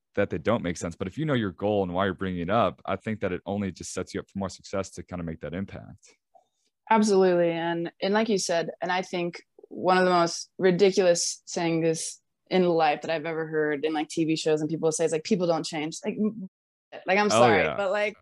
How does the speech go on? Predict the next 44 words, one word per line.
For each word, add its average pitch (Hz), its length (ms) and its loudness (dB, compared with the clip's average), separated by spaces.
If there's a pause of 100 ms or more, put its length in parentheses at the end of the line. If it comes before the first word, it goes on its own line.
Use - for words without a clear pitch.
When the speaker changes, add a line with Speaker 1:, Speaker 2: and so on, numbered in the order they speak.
(140)
Speaker 1:
<laughs> - 340 -18
Speaker 2:
the 208 60 -4
most, 240 500 -6
the 202 120 -2
most 226 320 -2
consistent 220 960 -2
thing 175 360 0
about 151 280 4
life 151 300 0
is 156 140 0
that 156 160 -2
everything 156 440 -2
is 156 100 -10
constantly 151 460 0
changing. 156 440 2
And, 151 160 2 (260)
I - 40 4
mean, 214 160 8
even 226 240 8
the 208 100 6
version 196 400 2
of 175 100 -4
me 185 140 0
that 170 100 2
existed 185 600 -4
before 175 420 2
we 175 100 2
had 175 200 -2
this 170 120 -4
conversation 170 640 -2
on 160 140 0
this - 220 -6
podcast 160 540 0
is 160 120 -6
different 160 340 -2
than 156 160 -2
the 151 260 -2
version 156 480 0
that 151 100 0
I 160 60 2
am 151 160 -2
right 135 180 -6
now, 117 140 -8 (140)
right? 156 220 4